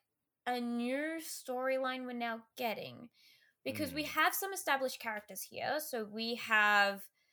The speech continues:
Speaker 1: um, Nightwing, Red Hood, um, Robin, and Batgirl. The
Speaker 2: Yeah.
Speaker 1: thing is, I believe the Batgirl in that game is Barbara Gordon.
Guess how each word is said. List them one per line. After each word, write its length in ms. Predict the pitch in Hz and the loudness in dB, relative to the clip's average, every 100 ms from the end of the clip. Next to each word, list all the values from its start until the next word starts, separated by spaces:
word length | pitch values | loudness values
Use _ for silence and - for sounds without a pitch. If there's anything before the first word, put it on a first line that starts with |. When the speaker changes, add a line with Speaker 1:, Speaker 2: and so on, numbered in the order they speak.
| _ _ _ | _ _ _
Speaker 1:
um, 300 | 220 214 208 | 0 0 2
Nightwing, 680 | 220 262 262 269 262 254 233 | 2 2 2 0 0 -2 2
Red 200 | 208 214 | 4 4
Hood, 480 | 214 214 208 202 - - _ _ _ _ - | 2 0 0 0 -2 -10 _ _ _ _ -10
um, 440 | 220 202 190 190 - | -4 -2 -4 -6 4
Robin, 420 | 226 220 226 226 - | 6 6 4 0 -4
and 560 | - 196 190 190 190 185 - _ _ - | -2 2 2 0 -6 -12 -18 _ _ -4
Batgirl. 480 | - - 92 92 - _ - _ _ _ _ | -2 -2 -4 -10 -12 _ -20 _ _ _ _
The 140 | 240 - | -10 -8
Speaker 2:
Yeah. 140 | 73 | -4
Speaker 1:
thing 220 | - 381 - | -4 -4 -4
is, 500 | 277 269 247 233 - - | 0 2 2 -2 -10 -10
I 80 | 240 | -6
believe 440 | 247 240 254 302 | -4 -2 -2 -2
the 100 | 359 | -4
Batgirl 500 | 349 - 190 277 262 | -2 -4 -2 0 0
in 140 | 247 233 | -2 -6
that 260 | 214 - - | -6 -10 -2
game 480 | 330 359 277 285 285 _ _ _ _ _ _ | 2 2 0 -4 -8 _ _ _ _ _ _
is 200 | 269 254 | -4 -4
Barbara 540 | 226 - 185 208 - 220 _ | -4 -4 -2 -4 -8 -16 _
Gordon. 680 | 240 220 165 - - - | 2 4 2 -4 -12 -18